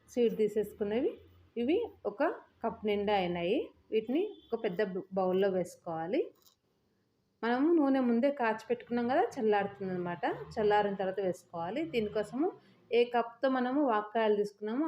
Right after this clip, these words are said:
అదే కప్తో హాఫ్ కప్పు కారం పొడి తీసుకున్నాను. తర్వాత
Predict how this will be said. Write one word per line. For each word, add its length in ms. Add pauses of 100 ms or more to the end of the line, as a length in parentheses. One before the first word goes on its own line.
అదే 160 (100)
కప్తో 320 (220)
హాఫ్ 260 (100)
కప్పు 260 (540)
కారం 360
పొడి 220
తీసుకున్నాను. 540 (1400)
తర్వాత 360